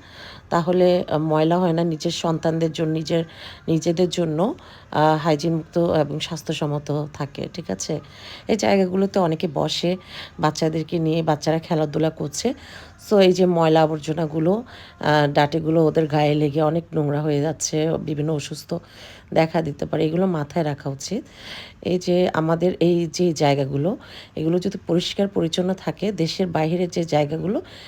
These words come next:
সেগুলো ফেল হয়ে যায়। মানে এত সুন্দর দেখাতো, but আমরা আসলে সবাই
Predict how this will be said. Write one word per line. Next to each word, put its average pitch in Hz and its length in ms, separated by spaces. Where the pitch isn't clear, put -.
সেগুলো 202 460
ফেল 196 300
হয়ে 156 260
যায়। 139 200
মানে 180 160
এত 165 220
সুন্দর 196 380
দেখাতো, 147 460
but 165 160
আমরা 175 320
আসলে 180 320
সবাই 165 400